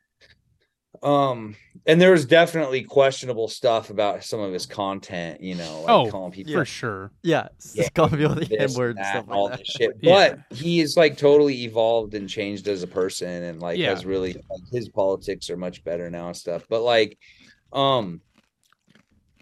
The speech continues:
Speaker 1: but what was funny <laughs> was, uh, he,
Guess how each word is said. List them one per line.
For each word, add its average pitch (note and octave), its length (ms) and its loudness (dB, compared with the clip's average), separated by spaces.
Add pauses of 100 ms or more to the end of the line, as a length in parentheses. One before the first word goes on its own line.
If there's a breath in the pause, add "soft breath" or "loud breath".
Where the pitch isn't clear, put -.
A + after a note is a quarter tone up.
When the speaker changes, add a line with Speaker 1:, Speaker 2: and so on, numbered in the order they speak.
(140)
Speaker 1:
but C#3+ 140 6
what F3 120 2
was F3 200 4
funny D#3 400 0 (180)
<laughs> - 180 -20
was, D3 380 4
uh, C3+ 320 2 (1200)
he, C#3+ 680 -4